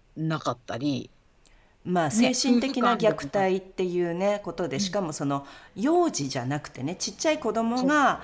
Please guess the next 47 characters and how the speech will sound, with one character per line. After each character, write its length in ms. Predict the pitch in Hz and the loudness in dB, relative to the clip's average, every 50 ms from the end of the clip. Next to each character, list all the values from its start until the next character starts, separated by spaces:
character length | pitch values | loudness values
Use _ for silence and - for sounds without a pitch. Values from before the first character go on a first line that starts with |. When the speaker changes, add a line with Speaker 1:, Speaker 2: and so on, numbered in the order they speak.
| - - - - - - | -14 -18 -20 -20 -14 -6
Speaker 1:
そ 60 | - | -2
う。 0 | |
Speaker 2:
親 200 | 170 180 190 196 | 2 2 2 2
か 120 | 190 175 147 | 2 0 0
ら 80 | 135 | 2
こ 60 | 160 | 2
う、 40 | 196 | 0
Speaker 1:
う 20 | 180 | 0
ん。 20 | |
Speaker 2:
身 360 | 170 - - - 202 214 226 214 | 0 0 -2 0 0 0 0 2
体 220 | 220 214 208 208 | 2 0 0 0
的 200 | - 196 - 196 | -2 -4 -4 -4
な 80 | 185 180 | -4 -4
虐 360 | 156 160 156 143 - - - | -4 -4 -6 -6 -6 -8 -6
待 140 | 160 156 156 | -4 -2 -2
を 40 | 160 | -4
受 180 | 160 160 160 | -4 -6 -8
け 60 | 139 - | -6 -4
て 100 | 190 208 | -4 -6
っ 40 | |
て 180 | 196 - - 170 | -6 -6 -8 -8
い 100 | 147 147 | -4 -4
う 60 | 147 | -4
こ 140 | 139 - 147 | -4 -6 -8
と 120 | - 165 | -6 -6
じ 100 | 147 135 | -6 -4
ゃ 60 | 139 135 | -4 -6
な 140 | 151 165 | -6 -6
く、 500 | 165 - - 220 226 226 214 190 147 - - - - - - - | -8 -8 -4 0 2 2 2 2 0 -4 -8 -18 -20 -20 -18 -8
ま 240 | - 180 170 147 - 180 | -2 0 0 0 0 -2
あ、 20 | |
Speaker 1:
う 40 | 190 | -2
ん。 300 | 185 170 151 143 135 - - | -2 -2 -2 -6 -8 -8 -6
Speaker 2:
小 180 | - 240 233 | -4 -2 -2
さ 200 | 226 233 277 254 | -2 0 0 -2
い 60 | 226 - | -2 -2
時 240 | 180 185 - - 254 | -6 -6 -4 0 0
は 100 | 226 170 | 2 2
う 60 | 160 | 0
ま 160 | 175 180 170 | -2 -4 -4
く 120 | 170 - | -4 -6
い 40 | 143 | -6
っ 40 | 135 | -6
て 200 | 135 - 165 175 | -6 -8 -8 -8
て 140 | 175 - 139 | -8 -8 -8
も、 340 | 143 170 208 220 214 185 151 | -6 -2 0 2 2 2 2
思 100 | - | 0